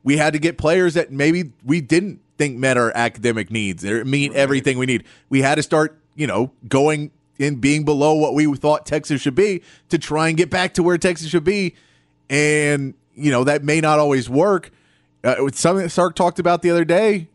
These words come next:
Speaker 1: uh, uh, a month or so ago, was a conversation he had with Pete Carroll, which was you can do things the way they've always done it,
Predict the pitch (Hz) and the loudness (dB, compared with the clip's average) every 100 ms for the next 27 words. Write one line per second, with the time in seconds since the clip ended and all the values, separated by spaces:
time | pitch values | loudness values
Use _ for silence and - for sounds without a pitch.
0 | - 135 135 135 127 127 104 110 117 160 | -2 0 2 2 0 -2 -6 -4 -2 -2
1 | 170 151 151 131 135 147 165 _ _ _ | 0 0 0 2 2 2 -2 _ _ _
2 | 131 139 147 147 - 156 156 160 151 151 | -4 -2 0 0 2 0 0 -2 -2 0
3 | 156 185 170 - 214 170 87 107 117 120 | 0 0 -2 0 2 0 -2 -2 -2 2
4 | 123 123 120 110 - _ _ _ - 143 | 2 2 0 -2 -12 _ _ _ -2 0
5 | 151 151 143 190 196 180 165 165 156 156 | 0 0 2 2 0 -2 0 2 2 2
6 | 147 143 147 139 123 117 104 110 | 2 2 2 0 0 0 -2 -8